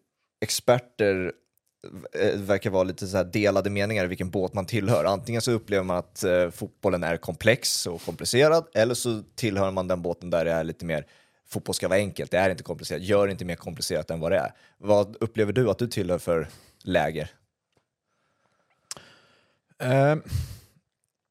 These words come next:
Speaker 2: att det lätt går att göra den komplex.
Speaker 1: Mm.
Speaker 2: Eh, verkligen. Men att konsten är att göra den, fotbollen, så enkel som möjligt.
Speaker 1: Mm.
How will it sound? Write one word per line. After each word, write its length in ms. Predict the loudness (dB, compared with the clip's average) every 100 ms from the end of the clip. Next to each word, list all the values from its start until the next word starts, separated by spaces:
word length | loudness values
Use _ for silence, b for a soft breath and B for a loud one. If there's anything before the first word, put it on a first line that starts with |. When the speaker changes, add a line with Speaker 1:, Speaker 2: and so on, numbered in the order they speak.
| _ _ _ _ -12
Speaker 2:
att 360 | -4 0 2
det 100 | 2
lätt 400 | 4 4 2 -2
går 300 | 2 4 4
att 200 | 2 0
göra 380 | 2 2 4 2
den 280 | 2 -4 -14
komplex. 720 | -14 -10 -8 -10 -12 -14 -14 -8
Speaker 1:
Mm. 180 | -8 -8 _ _ _ _ -6
Speaker 2:
Eh, 460 | -4 -4 -8 -8
verkligen. 680 | 0 0 0 -2 -2 -2 -4
Men 260 | -2 0 2
att 220 | 0 -4
konsten 880 | 4 4 4 0 -4 -2 -2 0 -4 -2
är 440 | 0 2 2 0 -2
att 220 | -4 0
göra 440 | 0 0 0 -2
den, 380 | -2 -2 -4 -8 -12 _ _
fotbollen, 540 | -6 -4 -2 -2 -2 -6 -12
så 180 | -14 -10
enkel 440 | -8 -8 -8 -10
som 140 | -8 -6
möjligt. 520 | -4 -4 -8 -12 -14
Speaker 1:
Mm. 140 | -16